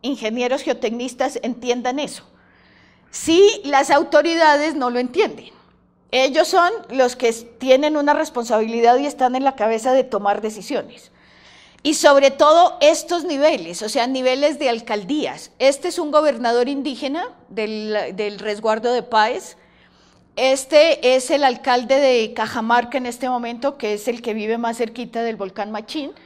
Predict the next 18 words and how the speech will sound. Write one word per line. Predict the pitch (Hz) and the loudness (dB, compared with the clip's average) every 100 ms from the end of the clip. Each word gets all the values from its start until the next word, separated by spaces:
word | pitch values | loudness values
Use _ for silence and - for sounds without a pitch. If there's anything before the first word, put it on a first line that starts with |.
| - - - - - | -20 -20 -20 -20 -8
Y | 302 | -4
pues | - 285 285 | 0 0 2
estos | 302 - - 359 359 | 2 2 -2 -2 2
eran | 302 294 311 | 2 2 0
en | 285 | 0
las | 254 - | -2 -2
crisis | 262 254 277 277 | -6 -6 -6 -2
de | 277 | 0
galeras, | 233 233 233 233 247 | 0 2 2 2 -2
¿no | 247 | -4
es | 240 | -8
cierto?, | 240 220 247 254 | -8 -6 -4 -2
donde | 247 220 | -2 -6
también | 220 220 233 277 220 | -6 -6 -4 -6 -6
diferencias | 220 226 226 240 302 294 | -8 -6 -4 -4 -2 -4
políticas, | - 254 247 269 302 240 277 277 - _ _ _ _ _ _ _ _ _ _ _ _ _ _ _ _ | 0 -2 0 -4 -6 -4 -2 -2 -6 _ _ _ _ _ _ _ _ _ _ _ _ _ _ _ _
puede | - 269 285 359 | 4 6 8 6
ser | 359 339 339 - | 4 2 2 -6